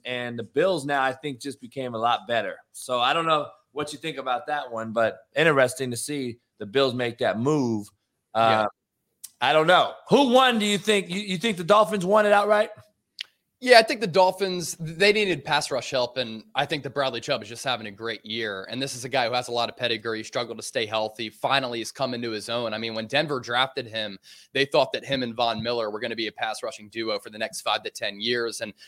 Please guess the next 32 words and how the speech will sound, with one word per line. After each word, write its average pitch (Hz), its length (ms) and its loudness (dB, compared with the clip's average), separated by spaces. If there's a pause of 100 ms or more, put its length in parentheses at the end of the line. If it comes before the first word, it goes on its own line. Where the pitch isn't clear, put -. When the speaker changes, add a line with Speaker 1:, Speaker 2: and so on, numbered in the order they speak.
(120)
Speaker 2:
they 160 200 4
were 147 120 2
good 151 280 2
when 147 100 0
they 139 140 2
were 135 80 2
on 131 140 2
the 120 60 -4
field 135 280 -4
together. 123 400 0
Unfortunately 123 560 -4
for 110 160 -8
both 117 320 -2
of 123 100 -18
them, 127 240 2 (240)
they 135 100 0
both 131 260 2
suffered 127 360 -2
injuries 127 420 -4
at 117 120 -6
different - 280 -6
times. 120 400 -2
But - 220 0 (220)
Bradley 139 400 6
Chubb 135 340 2
really 139 240 -2
started 131 300 -2
to 117 80 -10
find 123 320 -4
a 113 60 -8
groove. 113 520 -4
And 113 220 -4